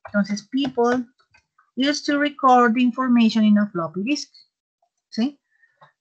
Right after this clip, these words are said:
Por ejemplo, "I didn't used to have a cell phone". ¿Listo? Entonces, por ejemplo, cuando yo tenía diecisiete años, yo no tenía un celular.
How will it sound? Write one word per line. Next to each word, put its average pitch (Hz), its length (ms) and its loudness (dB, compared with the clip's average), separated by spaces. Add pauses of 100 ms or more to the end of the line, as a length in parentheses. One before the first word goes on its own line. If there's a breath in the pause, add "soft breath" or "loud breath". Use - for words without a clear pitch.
(1300)
Por 208 100 -2
ejemplo, 208 240 0 (100)
"I 240 180 0
didn't 247 480 -2 (1500)
used 247 360 -4
to 214 280 -2 (1200)
have 196 340 -2 (220)
a 180 580 -4 (280)
cell 233 360 -4
phone". 151 240 -12 (3750)
¿Listo? 202 300 -6
Entonces, 208 240 -8
por 240 60 -4
ejemplo, 208 180 -2
cuando 220 180 0
yo 190 140 -2
tenía 254 300 -2
diecisiete 220 520 -6
años, 294 220 -2
yo 220 80 0
no 202 140 2
tenía 202 240 0
un 185 80 -4
celular. 196 500 -6